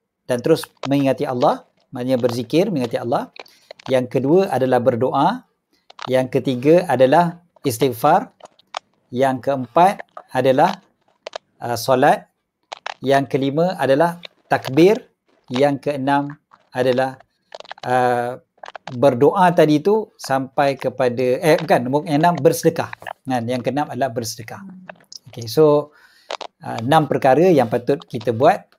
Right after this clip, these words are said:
ketika mana, uh, berlakunya gerhana. Okey. Ada yang tanya, takbir tu macam mana? Takbir ni maksudnya dah kat zikir, bukan takbir raya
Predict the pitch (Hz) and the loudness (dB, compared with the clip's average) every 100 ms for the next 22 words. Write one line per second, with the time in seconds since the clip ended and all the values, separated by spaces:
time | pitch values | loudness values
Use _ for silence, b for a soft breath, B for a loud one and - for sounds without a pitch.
0 | - 131 127 117 127 117 117 151 226 - | -6 -6 -4 -4 -4 -4 -4 -4 -4 -8
1 | _ _ _ - - 127 120 117 113 123 | _ _ _ -20 -12 -4 0 0 0 -2
2 | 120 147 131 117 123 107 110 107 107 107 | -2 -4 -4 -4 -6 -6 -8 -8 -12 -20
3 | 107 _ - _ 127 113 113 - b b | -20 _ -20 _ -20 -14 -16 -16 b b
4 | b _ 139 185 170 190 175 - 175 196 | b _ -2 2 2 2 0 0 0 2
5 | 220 196 185 208 139 - - 139 156 180 | 0 0 0 0 -2 -4 -4 -2 0 2
6 | 208 170 160 156 135 139 131 143 156 120 | 2 0 2 0 0 -2 -2 0 2 2
7 | 123 156 135 131 143 143 175 | 0 0 0 0 4 4 6